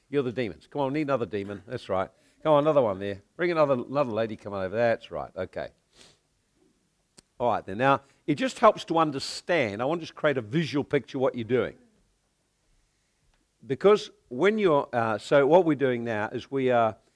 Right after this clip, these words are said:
we're praying and ministering to our sister. However, she has invisible spirit beings that have got a grip and a hold on her life. And the hold they have is through the legal rights or the traumatic experiences and reactions that go with it,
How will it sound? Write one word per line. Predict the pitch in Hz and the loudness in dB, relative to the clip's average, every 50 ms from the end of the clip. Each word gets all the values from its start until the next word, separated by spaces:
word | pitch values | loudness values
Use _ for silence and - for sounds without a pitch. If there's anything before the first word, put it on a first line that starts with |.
| _ _ _ _ _ | _ _ _ _ _
we're | - 120 113 | -8 -8 -8
praying | - - - - 160 160 165 165 165 - - | -8 -10 -6 -2 0 2 2 0 -2 -4 -4
and | 127 127 131 131 | -6 -4 -2 -2
ministering | 147 151 151 135 - - 127 113 110 104 | 0 0 -2 -2 -4 -6 -6 -6 -4 -4
to | 117 110 | -2 -2
our | 107 101 | -2 -4
sister. | - - 135 117 - - - 90 90 92 - _ - - | -4 -6 -8 -8 -8 -10 -12 -10 -10 -10 -10 _ -12 -6
However, | 113 123 143 156 170 135 113 104 107 135 147 - _ _ _ _ _ _ | -2 0 0 0 0 0 0 0 0 -2 -2 -6 _ _ _ _ _ _
she | _ - - - 165 175 170 | _ -12 -8 -4 -4 -4 -2
has | 147 143 143 135 131 131 127 - - - _ - 117 - _ _ | 0 2 2 2 2 2 -2 -4 -12 -16 _ -12 -12 -12 _ _
invisible | 143 156 151 143 151 127 147 139 - | -2 -2 -2 -2 -4 -6 -6 -8 -8
spirit | - - - 143 135 127 135 - - 92 | -10 -12 -8 -4 -4 -2 -4 -4 -4 -6
beings | 127 123 113 107 101 104 113 117 - - _ _ _ _ _ _ | -6 -4 -4 -6 -8 -10 -12 -14 -16 -20 _ _ _ _ _ _
that | 117 113 120 | -2 0 0
have | 127 92 | 0 0
got | - 131 117 110 | 0 -2 -2 -2
a | 107 | -4
grip | 98 92 120 151 160 156 160 - | -6 -2 0 2 2 2 2 0
and | 110 101 | -4 -4
a | 104 98 | -6 -8
hold | - - - - 165 165 156 131 113 110 | -12 -10 0 4 4 6 6 4 2 -2
on | 110 104 90 | -4 -6 -6
her | 101 117 113 | -6 -4 -2
life. | 120 135 135 117 98 85 80 _ _ _ _ _ _ _ | 2 2 4 4 2 0 -4 _ _ _ _ _ _ _
And | - 117 120 117 | -12 -6 -4 -4
the | |
hold | - - - - 170 196 202 220 214 - | -4 -4 0 4 6 8 8 6 6 4
they | 180 151 131 - _ - | 2 2 2 0 _ -6
have | 101 107 123 117 - _ _ _ _ - | -6 -4 -4 -6 -8 _ _ _ _ -10
is | 123 113 - - | -10 -10 -10 -14
through | - - - 160 147 131 131 131 139 143 - _ _ _ _ _ | -16 -8 -4 0 0 2 2 0 0 -2 -6 _ _ _ _ _
the | 123 120 | -4 -4
legal | 120 120 131 156 170 151 175 165 | -2 0 0 -2 2 4 4 4
rights | 143 120 117 110 107 107 110 101 - - - | 4 2 2 2 2 2 0 -2 -6 -12 -14
or | - 113 104 | -10 -8 -8
the | 90 101 95 | -8 -8 -10
traumatic | - - - 110 107 110 117 117 113 98 101 | -12 -10 -8 -8 -6 -4 -4 -4 -4 -6 -8
experiences | 110 - - - - - - 127 120 120 113 107 - - - 95 - - | -10 -12 -14 -18 -16 -10 -6 -4 -4 -2 -4 -6 -8 -12 -20 -20 -20 -20
and | 92 87 | -18 -12
reactions | 98 104 107 110 110 - - - 104 98 - | -8 -4 -4 -4 -4 -6 -10 -18 -20 -18 -16
that | - 95 92 | -16 -10 -2
go | 117 131 139 131 | 2 2 2 4
with | 107 95 90 107 | 2 0 2 2
it, | 117 120 - | 2 2 0